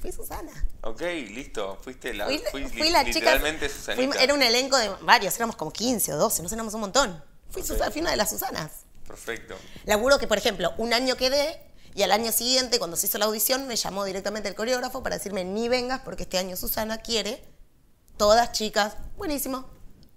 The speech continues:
Speaker 1: Viví la experiencia. Aparte, mirá cómo un
Speaker 2: Genial.
Speaker 1: año puede ser y al otro no,
Speaker 2: Obvio.
Speaker 1: ¿entendés? Te, como que tenés que aprender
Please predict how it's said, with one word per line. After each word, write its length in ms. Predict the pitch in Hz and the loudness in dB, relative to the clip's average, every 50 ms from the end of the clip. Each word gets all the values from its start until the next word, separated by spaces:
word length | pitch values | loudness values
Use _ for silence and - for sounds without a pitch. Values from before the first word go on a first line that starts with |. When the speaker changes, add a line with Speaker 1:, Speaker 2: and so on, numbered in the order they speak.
| - - | -8 -2
Speaker 1:
Viví 220 | 202 226 226 240 247 | 2 4 4 4 4
la 60 | 254 | 2
experiencia. 500 | 240 - - 240 226 233 220 202 180 180 | 0 -2 -2 -4 -2 -2 -4 -4 -6 -6
Aparte, 240 | 160 180 165 - - | -8 -8 -8 -10 -10
mirá 220 | - 185 202 226 | -8 -6 -4 -4
cómo 180 | 233 262 254 240 | -4 -4 -4 -6
un 140 | 233 233 233 | -6 -6 -6
Speaker 2:
Genial. 120 | 226 247 247 | -4 -4 -4
Speaker 1:
año 80 | 233 220 | -6 -6
puede 140 | - 233 233 | -6 -6 -6
ser 160 | - 247 240 | -6 -6 -4
y 60 | 247 220 | -4 -4
al 100 | 214 226 | -4 -2
otro 180 | 220 220 214 | -4 -4 -4
no, 240 | 220 226 220 196 - - - - | -2 -2 -4 -4 -6 -8 -10 -6
Speaker 2:
Obvio. 160 | 110 120 - | -4 -4 -4
Speaker 1:
¿entendés? 380 | - - 170 175 185 196 233 - - - - - - - - - - - - - - | -4 -4 -4 -2 -2 -2 -2 -4 -6 -16 -18 -20 -20 -20 -20 -20 -20 -18 -14 -2 2
Te, 160 | 196 208 208 | 2 2 4
como 220 | - 214 220 208 | 4 2 2 4
que 160 | - 220 214 202 - - - - - - | 4 4 4 4 0 -6 -14 -16 -16 -6
tenés 240 | - 208 208 247 254 | -4 -2 -2 -2 -2
que 80 | - 294 | -2 -2
aprender 500 | 277 - 226 214 202 208 226 247 - | -2 -2 -2 -2 4 4 6 6 4